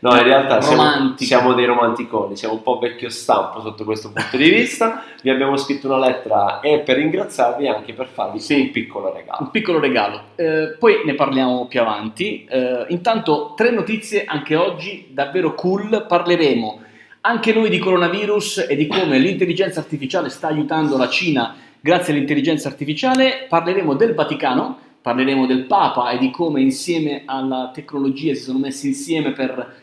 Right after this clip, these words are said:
Speaker 2: scrivere un codice etico legato all'intelligenza artificiale. E poi, Pasquale?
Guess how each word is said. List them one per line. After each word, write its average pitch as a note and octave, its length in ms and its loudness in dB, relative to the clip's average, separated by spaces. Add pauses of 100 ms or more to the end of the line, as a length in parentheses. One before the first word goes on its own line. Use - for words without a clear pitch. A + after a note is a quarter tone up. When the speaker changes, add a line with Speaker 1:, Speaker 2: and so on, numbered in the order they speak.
Speaker 2:
scrivere E3+ 360 -2
un D3 120 0
codice D3 440 -2
etico C#3+ 720 -2 (280)
legato B2+ 840 -4
all'intelligenza B2 720 -6
artificiale. C4 560 -4
E D3+ 80 -8
poi, C4 160 -2
Pasquale? - 420 -6